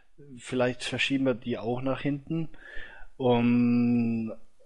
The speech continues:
dann komme ich vielleicht zu einer, der, zu der dritten Frage.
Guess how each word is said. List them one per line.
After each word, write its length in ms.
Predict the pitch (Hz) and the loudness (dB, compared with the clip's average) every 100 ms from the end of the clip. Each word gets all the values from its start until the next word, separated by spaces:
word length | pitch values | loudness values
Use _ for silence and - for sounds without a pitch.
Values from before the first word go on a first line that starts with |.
| - - 180 175 - - - 143 139 - | -14 -14 -14 -20 -20 -20 -20 -20 -20 0
dann 200 | 131 120 | 2 2
komme 220 | 131 139 | 2 2
ich 60 | |
vielleicht 340 | - 131 131 - | 4 4 4 2
zu 100 | 120 | 0
einer, 340 | 117 107 98 - - - - | 2 0 -4 -10 -18 -12 -2
der, 180 | 107 - | -2 -2
zu 140 | 113 | -2
der 180 | 107 98 | 0 0
dritten 400 | - 131 185 147 | 4 2 2 -2
Frage. 560 | - 92 90 104 143 | 0 0 2 2 2